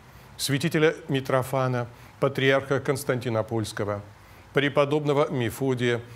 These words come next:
игумена Пешножского, священномученика Конкордия, римлянина, пресвитера, священномученика Астия, епископа Дирахийского,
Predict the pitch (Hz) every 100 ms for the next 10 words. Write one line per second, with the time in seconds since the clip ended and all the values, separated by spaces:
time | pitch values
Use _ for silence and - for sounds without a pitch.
0 | - - 147 127 151 139 135 131 127 131
1 | - 127 - - 117 113 110 - - -
2 | - - 156 143 151 139 147 139 143 135
3 | 143 135 120 117 - 131 127 120 120 120
4 | 123 123 117 117 113 117 98 - 113 110
5 | 107 101 - - - - - - 147 156
6 | 143 151 151 143 135 135 131 - - -
7 | 139 143 - 143 139 - 131 123 135 143
8 | - 135 139 135 - - 110 135 127 120
9 | - 117 110 - 107 104